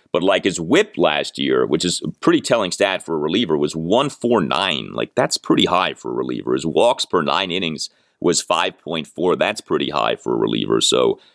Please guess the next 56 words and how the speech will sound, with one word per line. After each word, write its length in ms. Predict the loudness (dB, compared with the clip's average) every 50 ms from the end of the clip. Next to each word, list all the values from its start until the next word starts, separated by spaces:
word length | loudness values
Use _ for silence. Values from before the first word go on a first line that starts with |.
| _ _ -4
yeah, 180 | 0 0 2 2
I'm 180 | 2 0 2
with 220 | 0 0 0 0 -2
you, 60 | -2
though, 100 | -2 -2
'cause 140 | 0 0 0
I 80 | 0
said 180 | 0 0 -2 0
that 160 | 0 0 0
same 200 | 0 -2 -2 0
thing 120 | 0 0 0
to 60 | 2
myself 400 | 2 0 0 0 0 0 0 0 -4 -8 -10 -14 -8 0
watching 340 | 2 2 2 2 0 -2
the 40 | -2
game. 220 | 0 2 2 2 2
I'm 100 | 0 2
like, 280 | 2 2 2 0 -4 _ _ _ -6
"Man, 160 | -4 -2 -2
this 140 | -2 -2 -2
guy 120 | 0 0 0
Cishek 460 | 2 2 2 2 2 2 0 0 2
really 180 | 2 0 2
hasn't 260 | 2 2 0 0 0 0
been 100 | 2 2
that 100 | 2 0
<laughs> 40 |
impressive 480 | 0 0 -2 -2 -2 -2 0 0 0 0
so 240 | -2 -2 0 0 0
far 340 | 0 0 2 2 2 2 0
this 240 | 0 0 0 0 0
year." 300 | 2 4 4 2 2 -2 _
Yeah, 360 | 0 2 4 4 4 4 2 0
so 220 | 2 2 2 4
we'll 140 | 4 2 2
see. 400 | 2 2 4 4 4 4 2 -2 -6 -2
The 140 | -2 -2 0
bullpen, 440 | 2 2 2 2 2 2 2 2
it 80 | 2 0
feels 280 | 2 2 2 2 4 4
like 260 | 4 4 4 2 -2
you're 100 | -6 -4
kinda 240 | 0 0 2 2 2
just 180 | 0 -2 -4 2
holding 380 | 2 4 4 4 4 4 4
on 180 | 2 2 0 -2
tight, 340 | 0 2 2 2 2 0 0
you 100 | 0 2
know, 180 | 2 2 2
and 80 | 2 2
just 160 | 0 0 0
hoping 600 | 0 2 2 2 2 2 2 2 2 0 -2 -2
to 340 | 0 2 4 4 4 2 2 -2
ride 460 | -2 0 2 2 2 2 0 -2 -2
this 220 | -2 -2 -2 -2 -2
out, 360 | -2 0 0 0 -2 -4 -6